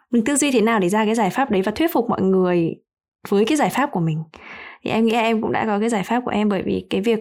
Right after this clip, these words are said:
mạng xã hội đúng là tốn thời gian của em thật. Và bị cái, ờ, chứng gọi là mọi người gần đây gọi là cái chứng bị sợ bị bỏ lỡ ấy ạ. Đấy, nên là cũng nhiều khi mình, mọi người đang nói một câu chuyện gì đấy rất là trendy nhưng mà mình không biết thì mình cũng hơi bị tụt hậu.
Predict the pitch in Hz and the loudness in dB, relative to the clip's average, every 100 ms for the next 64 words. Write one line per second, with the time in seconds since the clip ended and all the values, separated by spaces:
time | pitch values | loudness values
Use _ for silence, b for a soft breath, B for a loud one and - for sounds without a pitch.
0 | - 196 202 - 240 208 202 226 202 240 | -4 -4 -2 0 0 0 0 0 0 2
1 | 226 226 185 185 208 214 208 B B 254 | 2 0 0 -2 -2 -4 -6 B B -2
2 | 226 214 B - 226 170 214 208 226 277 | -2 -2 B -2 0 0 -2 0 2 0
3 | 294 233 220 262 - 214 208 208 202 202 | 0 0 2 0 0 0 0 2 0 2
4 | 214 233 233 - 202 226 214 233 - 247 | 0 0 0 -2 -2 -2 0 0 0 0
5 | 202 214 190 214 277 330 - 214 B B | 2 2 4 2 2 2 2 -2 B B
6 | B B B - 196 208 269 269 254 214 | B B B -4 -2 0 0 0 0 0
7 | 196 190 202 202 - - 302 311 311 311 | 0 0 -2 -2 -4 -2 0 0 0 0
8 | 311 294 269 214 254 240 202 190 196 208 | -2 0 0 0 2 2 4 4 2 2
9 | 202 202 214 202 226 233 226 196 185 180 | 2 2 2 2 2 2 0 2 2 2
10 | 214 277 - 220 214 208 185 185 185 202 | 2 2 0 0 2 2 2 2 2 2
11 | 196 185 226 226 277 330 285 196 190 185 | 2 2 2 2 2 0 0 2 2 0
12 | 247 254 262 214 - 190 - 214 - - | -2 -2 0 0 0 0 0 -2 -2 -6